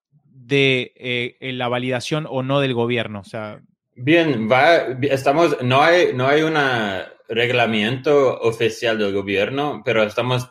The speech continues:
Speaker 2: trabajando dentro de los, los, las, las reglas actuales del, del Estado, que dice como en Estados Unidos cualquier persona puede ir al gobierno y registrar un documento que dice que soy el dueño de una propiedad.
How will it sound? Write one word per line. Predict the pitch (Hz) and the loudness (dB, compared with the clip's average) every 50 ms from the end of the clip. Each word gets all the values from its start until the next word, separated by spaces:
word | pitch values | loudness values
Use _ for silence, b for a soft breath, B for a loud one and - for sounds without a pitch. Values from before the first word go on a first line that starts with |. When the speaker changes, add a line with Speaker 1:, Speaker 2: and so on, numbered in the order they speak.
| _ _ _ | _ _ _
Speaker 2:
trabajando | - 113 113 110 107 110 107 110 113 117 107 | -2 0 0 0 0 0 -2 0 2 0 0
dentro | 101 104 113 123 131 127 | 0 -2 -2 -2 0 0
de | 123 117 110 104 | 2 4 4 4
los, | 104 101 95 92 - - _ _ _ - | 2 2 -2 -4 -6 -12 _ _ _ -8
los, | 104 98 95 92 90 87 - - - _ _ - | -4 -2 -2 -2 -2 -4 -8 -16 -20 _ _ -8
las, | 98 92 90 87 - - - - | -6 -6 -6 -8 -14 -18 -16 -12
las | 98 98 98 104 | -10 -8 -8 -2
reglas | 101 113 117 120 120 110 107 98 107 | 0 2 2 4 4 2 2 2 2
actuales | 98 - - - 104 101 104 107 98 | -2 -2 -2 0 0 2 2 2 2
del, | 95 92 90 90 90 - - - - | 2 0 -2 -2 -4 -8 -14 -14 -8
del | - 98 95 | -6 -4 -2
Estado, | 95 92 - - 123 117 104 98 92 - | -2 -2 0 0 2 2 2 0 -2 -4
que | 107 98 | -6 -8
dice | 98 104 107 - - 117 107 | -6 -6 -6 -4 -4 -6 -6
como | - 123 120 117 107 92 - - _ _ _ _ _ _ _ | -4 -4 -4 -2 -2 -2 -4 -10 _ _ _ _ _ _ _
en | - 107 | -6 -4
Estados | 113 107 - 123 123 131 147 143 143 | -4 -2 0 2 2 4 2 2 0
Unidos | 135 123 127 131 143 131 - - _ _ _ | -2 -2 0 0 -2 -2 -6 -10 _ _ _
cualquier | - 120 110 123 123 123 - 127 120 120 - - | -2 0 0 0 0 -4 -4 -4 -4 -4 -4 -4
persona | - 120 104 - - 104 104 113 120 113 - | -4 -2 -2 -2 -2 -2 -2 0 -2 -2 -2
puede | - 113 104 110 110 110 113 | 0 2 4 4 4 4 2
ir | 107 104 110 123 135 143 - - | 2 2 2 2 0 -2 -4 -2
al | 98 95 92 95 | -2 -2 0 0
gobierno | 101 98 101 101 98 104 107 120 123 120 117 110 107 - | 0 0 2 2 2 2 0 0 -2 -2 -2 -2 -4 -2
y | 101 98 | -2 -2
registrar | 92 - - 110 104 - - 101 107 120 120 | 0 0 0 0 -4 -4 -2 0 0 2 2
un | 110 104 | 2 0
documento | 104 104 - 110 101 98 101 104 101 113 104 | 0 0 0 -2 -2 -2 -2 -2 -4 -4 -2
que | - 101 95 | -2 -2 0
dice | 98 98 98 - 104 - | 0 -2 -4 -4 -6 -6
que | - 98 | -6 -8
soy | - - 101 | -4 0 2
el | 107 107 | 2 2
dueño | 98 101 98 98 101 98 | 2 2 0 0 0 -2
de | 95 95 90 | -2 -4 -6
una | 90 92 | -8 -10
propiedad. | - 92 90 - _ 92 92 90 95 87 - - _ | -16 -18 -18 -16 _ -12 -10 -8 -8 -8 -10 -10 _